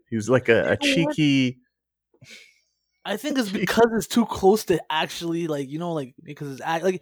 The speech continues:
Speaker 2: he got to be, like, his accent, like, you never, like, you're just, I'm so used to him being an American.
Speaker 1: Yeah, and he got to be British, a British, uh, with a bit of, uh, you know, uh, <laughs> asshole tendencies,
Speaker 2: Ex-,
Speaker 1: and we
Speaker 2: which
Speaker 1: love
Speaker 2: I
Speaker 1: it.
Speaker 2: loved, you know, honestly. But the, the funny enough, like, I, he-,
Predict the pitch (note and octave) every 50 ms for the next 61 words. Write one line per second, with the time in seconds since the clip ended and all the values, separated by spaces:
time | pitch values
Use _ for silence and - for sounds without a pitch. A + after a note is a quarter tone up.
0 | _ _ - G#3 C4+ C4+ - A3+ F3+ G3+ A3+ A3+ D#3 E3 E3 D3+ D3+ - - D#3+
1 | D#3+ F3 F3 - - D#3 C#3 C3+ C#3+ C#3+ C3+ D3+ D#3+ F#3 G3+ F#3 F3+ B2+ C3+ D3+
2 | D3 D#3+ F3 F#3 G#3+ G3+ - - G3 F#3+ - - C4+ C#4 A#3+ F#3+ F3 F#3+ G#3 G3+
3 | - - F3+ D#3+ C#3+ D#3 F3 G3 G3+ F3+ D#3+ E3 E3 D#3+ D3 C#3+ C#3 C#3+ D3 D3+
4 | C#3+ - - A2+ A2 _ _ _ _ _ _ _ _ _ _ _ _ _ _ -
5 | - _ _ _ _ _ - B2+ D#3+ B2+ G2 G2 A2+ G#2+ - G2 G2+ E2+ - F#2
6 | G2+ G2+ F2 - - - - - - F2+ F2 D#2+ G2 A2 A2+ A2+ A2 G#2 - -
7 | - - - F2+ E2 E2 E2 F2 F2 F2 C#2+ F#2 G2 F#2+ F2+ E2 D#2 D#2+ D#2+ D#2
8 | D#2 D2 C#2+ B1+ - - - - - - - - E2+ D2+ C#2+ C#2+ - - - -
9 | - - A#4+ - - A4+ A#4 - - - A#3 - - - - A#2 A#2+ - - A#2+
10 | G#2 - - A2+ A2+ A2 F#2+ - - D#2 C#2+ - - - - - - E3+ - -
11 | A2 A#2+ B2+ C3 E3 E3+ - - B3+ C4 A#3 C4 D4+ C#4+ A#3+ G3+ D#3 - D3 -
12 | - - G#3+ B3+ C#4 C4+ A#3+ - G3 A#3 B3 B3 - - B3 A#3+ A3+ A3 F#3 -
13 | - - _ - - - _ - G#3 - - - F3+ F#3+ - - - C#4+ C#4 C4+
14 | B3+ B3 C4+ C4+ - G3 G#3 F3 - C#3 F#3 G#3 A3 - G3